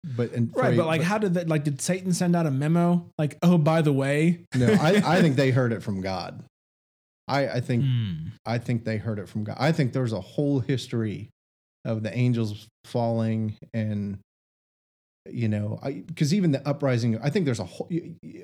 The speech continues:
Speaker 1: uh, maybe it exists. Somebody's created a fiction novel like this, but I think you, there's a whole story that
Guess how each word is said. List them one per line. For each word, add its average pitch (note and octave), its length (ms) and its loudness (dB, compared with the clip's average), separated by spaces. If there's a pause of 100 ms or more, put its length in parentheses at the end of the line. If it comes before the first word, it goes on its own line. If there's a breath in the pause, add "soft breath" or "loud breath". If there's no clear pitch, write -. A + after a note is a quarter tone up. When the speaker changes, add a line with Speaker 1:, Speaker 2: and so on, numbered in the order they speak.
Speaker 1:
uh, A2+ 260 -2
maybe B2+ 320 2
it A#2 100 0
exists. A#2 400 -2
Somebody's A2+ 300 -2
created A2+ 380 -4
a G#2 40 -6
fiction A#2 380 -4
novel G#2+ 320 -4
like A#2 240 -4
this, - 120 -10
but A#2+ 160 -4
I D3 40 2
think D3 200 0
you, B2 100 -2 (120)
there's C3+ 180 0
a A2 60 -2
whole D3 300 -2
story C#3+ 340 -2
that E2+ 120 -8